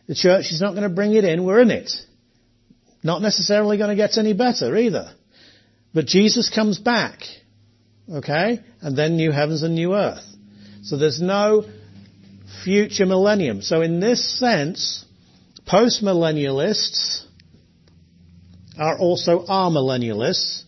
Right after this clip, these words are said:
because postmillennialists don't believe there's going to be a millennium after the second coming. And amillennialists are postmillennialists, <laughs> because amillennialists agree with postmillennialists that the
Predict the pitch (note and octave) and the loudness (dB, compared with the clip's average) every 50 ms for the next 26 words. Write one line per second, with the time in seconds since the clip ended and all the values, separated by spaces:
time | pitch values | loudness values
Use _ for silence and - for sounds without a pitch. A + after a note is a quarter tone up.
0 | _ - C#3 - D#3 C#3 - - E3 E3+ F3 E3+ - G3 G3 F#3 E3+ D3 C#3+ C#3+ | _ -8 -4 -2 -4 -4 -2 0 0 0 0 0 -2 -2 0 0 0 -2 -2 -2
1 | C#3+ D3+ D#3 - - - D3 D3 D#3+ F3+ F#3 E3 C#3+ D3 C#3+ D#3+ D#3 D3 - - | -2 -4 -4 -4 -4 -4 -4 -4 -4 -2 0 0 2 0 0 -2 -2 -4 -4 -4
2 | D3+ C#3+ C#3+ - D#3+ C#3 D3+ D3 D3 D#3 D#3 D#3 D#3+ D#3 - - - - - - | -6 -6 -6 -6 -6 -6 -4 -2 0 0 0 0 -2 -4 -6 -12 -20 -16 -8 -4
3 | D3+ D3+ D3+ D3 C#3+ C#3+ D3+ D#3 E3 - - C#3 B2+ B2+ B2+ C3 - - - D3 | 0 0 2 2 0 0 -2 -4 -6 -6 -6 -6 -4 -2 -4 -4 -6 -6 -8 -6
4 | D3+ D3 - - C3 A2+ - D3 D3 C#3+ - G#3 A#3 G3+ C#3+ G2 D#2+ - _ _ | -6 -4 -4 -4 -4 -6 -6 -8 -8 -6 -4 -2 -2 -2 -2 -4 -8 -12 _ _
5 | - - - - _ _ _ _ _ _ _ _ _ _ _ _ _ - - _ | -20 -20 -20 -20 _ _ _ _ _ _ _ _ _ _ _ _ _ -20 -20 _
6 | _ _ _ _ _ _ _ _ _ - F3+ D#3+ D#3 D#3 F3 - - - F3+ G#3+ | _ _ _ _ _ _ _ _ _ -6 -2 0 0 0 -2 -4 -2 0 4 4
7 | A#3 B3+ A#3+ G#3+ G3 F3 E3 D#3+ D3 D3 C#3+ C#3+ D#3+ F#3+ F#3 - - - F3 E3 | 6 6 6 6 6 4 4 4 4 2 2 2 2 2 0 0 -2 -2 -2 -2
8 | - - - G#3+ A#3+ A#3+ - - G3 F3+ D3+ D3 C3+ B2+ B2+ C3 B2 A2 - - | -2 0 0 2 2 2 2 0 0 0 2 2 2 0 0 -2 -4 -6 -6 -6
9 | - - C#3+ - - - - - - - - - - _ _ _ _ _ _ _ | -6 -4 -4 -2 -2 -2 -2 -2 -4 -6 -10 -14 -20 _ _ _ _ _ _ _
10 | _ _ _ _ - D#3+ E3 - E3+ D#3+ D#3+ D#3+ D3+ B2 - - - - E3 F#3 | _ _ _ _ -4 -2 0 0 0 2 2 2 0 -2 -4 -8 -4 -2 2 4
11 | G#3 G#3+ A3 G#3+ G3 F3 D#3+ D#3 D3 C#3 C3+ C3 D#3 F#3+ F#3 - - - - - | 4 4 4 4 2 2 2 0 0 0 0 0 -2 -2 -2 -4 -6 -8 -10 -8
12 | - D#3+ B2+ B2 C#3 D#3+ F3 F#3+ G#3+ - - - D3 C3+ C3 - - D3+ C3+ B2+ | -6 -4 -2 0 0 2 2 2 0 0 0 0 0 0 0 -2 -4 -4 -4 -2
13 | B2 A#2+ B2 A#2 A2+ A#2 C#3+ F3+ F3 - - - F3 D#3 D3+ D3+ - D#3+ D#3 C#3+ | -2 -4 -4 -4 -4 -4 -2 -2 -2 -4 -4 -4 -4 -2 -2 -4 -4 -4 -4 -2
14 | C#3 B2+ B2 - | -2 -4 -6 -12